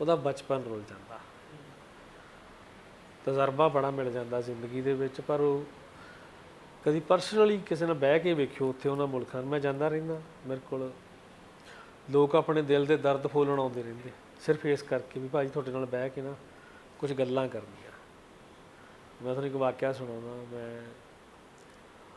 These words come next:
ਛੱਲਾ ਮੁੜ ਕੇ ਨਹੀਂ ਆਇਆ ਫਿਲਮ ਚੱਲਦੀ ਸੀ, ਤੇ ਮਨਪ੍ਰੀਤ ਦਾ ਮੁੰਡਾ ਜਿਹੜਾ ਸਾਡੀ ਸਟਿਲ ਫੋਟੋਗ੍ਰਾਫਸ ਖਿੱਚਦਾ ਹਨਾ, ਉਹ ਆਇਆ ਤੇ ਮੇਰੀ ਵੀਡੀਓ ਬਣਾ ਕੇ ਇੱਕ ਉਹਨੇ, ਮੈਂ ਨਹੀਂ ਸੀ ਰੀਲਾਂ ਰੂਲਾਂ ਪਾਉਂਦਾ ਕੁਛ ਵੀ,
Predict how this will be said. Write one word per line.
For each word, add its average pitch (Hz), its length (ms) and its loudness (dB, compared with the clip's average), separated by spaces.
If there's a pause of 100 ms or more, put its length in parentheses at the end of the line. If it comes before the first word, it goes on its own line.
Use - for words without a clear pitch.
(640)
ਛੱਲਾ 147 240 2
ਮੁੜ 139 180 2
ਕੇ 143 200 -2
ਨਹੀਂ 143 140 0
ਆਇਆ 139 160 2
ਫਿਲਮ 139 280 -4
ਚੱਲਦੀ 117 360 -2
ਸੀ, 117 200 -10 (760)
ਤੇ 113 260 -10 (960)
ਮਨਪ੍ਰੀਤ 131 500 -2
ਦਾ 127 100 -2
ਮੁੰਡਾ 120 300 -8
ਜਿਹੜਾ 127 180 -6
ਸਾਡੀ 123 280 -6
ਸਟਿਲ 127 460 -4 (280)
ਫੋਟੋਗ੍ਰਾਫਸ 117 500 -6
ਖਿੱਚਦਾ 120 360 -10
ਹਨਾ, 113 220 -14 (1000)
ਉਹ 139 140 6
ਆਇਆ 131 260 6
ਤੇ 131 180 -2
ਮੇਰੀ 131 260 -2
ਵੀਡੀਓ 131 380 0
ਬਣਾ 135 240 0
ਕੇ 127 160 -4
ਇੱਕ - 180 -6
ਉਹਨੇ, 127 140 -6
ਮੈਂ 143 220 2
ਨਹੀਂ 160 100 -2
ਸੀ 175 180 -2
ਰੀਲਾਂ 156 300 4
ਰੂਲਾਂ 143 240 0
ਪਾਉਂਦਾ 120 280 -4
ਕੁਛ 113 200 -10
ਵੀ, - 100 -16